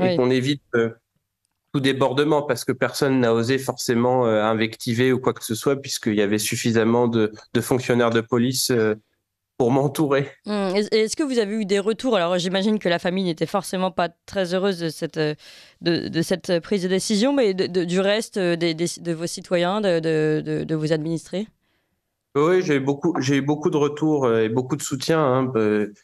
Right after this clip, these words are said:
Speaker 2: et de ca-, de façon quasiment unanime, hein, peu importe des fois en plus les clivages politiques.
Speaker 1: Hmm.
Speaker 2: Je pense que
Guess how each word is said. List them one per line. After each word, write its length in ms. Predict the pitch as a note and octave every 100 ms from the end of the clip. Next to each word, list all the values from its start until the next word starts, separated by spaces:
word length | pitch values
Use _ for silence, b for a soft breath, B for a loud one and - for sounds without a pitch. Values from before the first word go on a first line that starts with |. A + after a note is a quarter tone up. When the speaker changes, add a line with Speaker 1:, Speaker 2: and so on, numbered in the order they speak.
| b
Speaker 2:
et 100 | A2
de 160 | A2 A2+
ca-, 220 | B2 A#2+ A#2
de 140 | A#2+
façon 560 | A#2+ C3 B2 C3+ C3 A#2+
quasiment 560 | C3 B2 C3 C3 C3+
unanime, 520 | C3+ C3+ C3+ D#3+ F3+ C#3
hein, 300 | C3 B2+ B2+
peu 160 | B2+
importe 480 | B2 B2 D3+ A#2+ -
des 220 | A2+ A#2+ -
fois 200 | B2 -
en 100 | C#3
plus 280 | C3 C3+ C3
les 60 | B2
clivages 440 | - A#2+ A#2+ -
politiques. 520 | C3 B2 B2 E3+ F3+
Speaker 1:
Hmm. 260 | F#3 E3+ D#3 -
Speaker 2:
Je 100 | -
pense 300 | - C#3+ - _
que 60 | -